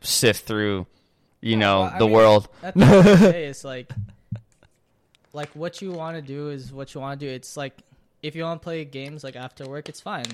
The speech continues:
Speaker 2: You know, like, it's something that makes you happy, and, like, I mean, I feel like that whole girl thing will come eventually, and, like, it's really not a, a big concern. Like, you're still pretty fucking young, and, like, you're chasing the fucking bag. Like,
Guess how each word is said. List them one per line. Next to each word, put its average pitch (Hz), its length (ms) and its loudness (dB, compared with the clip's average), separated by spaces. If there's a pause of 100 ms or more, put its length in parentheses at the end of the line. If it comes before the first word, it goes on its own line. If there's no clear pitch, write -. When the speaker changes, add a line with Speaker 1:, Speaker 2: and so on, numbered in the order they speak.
(120)
Speaker 2:
You 131 100 -18
know, 131 140 -14
like, 135 140 -10
it's - 120 -6
something 170 240 -10
that 151 140 -14
makes 147 260 -16
you 147 100 -16
happy, 135 320 -16
and, 151 140 -20
like, 127 180 -18 (1040)
I 160 120 -10
mean, 180 240 -10
I 175 100 -10
feel 214 180 -12
like 185 280 -12 (640)
that 139 220 -12
whole 139 280 -14
girl 139 300 -12
thing 135 240 -16
will 127 120 -14
come 117 480 -18 (800)
eventually, 147 600 -16 (340)
and, 135 140 -16
like, 127 180 -16
it's - 140 -20
really 156 180 -10
not 143 280 -12 (440)
a, 139 60 -18
a - 20 -16
big 143 260 -14
concern. 131 440 -16
Like, 117 280 -18
you're 135 280 -14 (540)
still 160 280 -10
pretty 151 280 -12
fucking 143 340 -16
young, 139 260 -12
and, 139 120 -16
like, 123 200 -16 (720)
you're 135 180 -16
chasing 147 420 -14
the 131 60 -16
fucking 139 360 -14
bag. 127 380 -14
Like, 117 280 -18